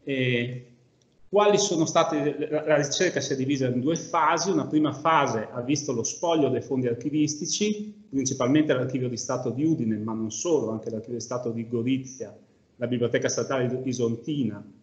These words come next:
sempre di Gorizia, e gli archivi di alcune famiglie private, per un complessivo ammontare di trentadue archivi pubblici e nove archivi conservati presso privati.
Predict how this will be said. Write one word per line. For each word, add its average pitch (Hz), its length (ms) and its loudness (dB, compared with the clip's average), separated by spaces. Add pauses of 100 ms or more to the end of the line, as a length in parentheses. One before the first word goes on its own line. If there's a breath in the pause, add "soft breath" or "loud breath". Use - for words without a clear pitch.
sempre 113 360 -4
di 113 80 -2
Gorizia, 123 580 -2
e 175 300 2
gli 127 100 0
archivi 131 380 0
di 117 80 0
alcune 120 320 0
famiglie 123 420 -2
private, 113 840 -4 (640 soft breath)
per 147 160 8
un 147 120 8
complessivo 143 960 2
ammontare 151 640 4
di 135 140 -2
trentadue 143 540 4
archivi 131 420 0
pubblici 196 760 -2
e 196 120 4
nove 127 320 4
archivi 131 480 -4
conservati 151 760 -2
presso 117 340 -4
privati. 107 540 -10